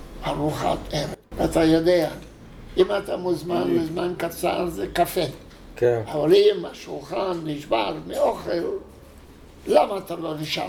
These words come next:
Speaker 1: פה עוד שנתיים? אמרתי, "תראה, אני,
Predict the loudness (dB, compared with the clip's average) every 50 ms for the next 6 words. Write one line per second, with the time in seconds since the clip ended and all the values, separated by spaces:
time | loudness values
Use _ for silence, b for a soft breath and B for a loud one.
0 | -8 -10 -10 -8 -8 -6 -6 -8 -8 -6 -8 -8 -8 -10 -12 -12 -12 -12 -12 -12
1 | -12 -12 -14 -14 -14 -14 -14 -14 -14 -14 -14 -14 -8 -2 -2 0 2 2 2 2
2 | 0 -2 -2 -2 -2 0 0 0 0 2 0 0 0 0 -2 -4 -6 -10 -12 -16
3 | -18 -20 -18 -18 -16 -12 -8 -6 -4